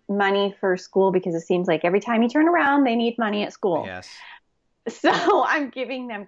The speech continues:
Speaker 1: cash instead of writing a check. So same thing with food.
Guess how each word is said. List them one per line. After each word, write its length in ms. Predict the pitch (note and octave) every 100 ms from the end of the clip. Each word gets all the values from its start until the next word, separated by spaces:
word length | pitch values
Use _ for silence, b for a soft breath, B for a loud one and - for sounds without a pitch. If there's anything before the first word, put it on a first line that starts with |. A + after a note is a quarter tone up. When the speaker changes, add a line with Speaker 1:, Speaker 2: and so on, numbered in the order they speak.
| -
Speaker 1:
cash 320 | D#4 F#3+ -
instead 320 | G3+ - G#3
of 80 | F#3+
writing 300 | F#3 F3+ F3+
a 40 |
check. 300 | E3+ G#3+ - - b b b _
So 260 | - B3 -
same 200 | F#4+ G4+
thing 180 | G#4 E4
with 180 | D4+ -
food. 400 | G4 F#4+ D#3 -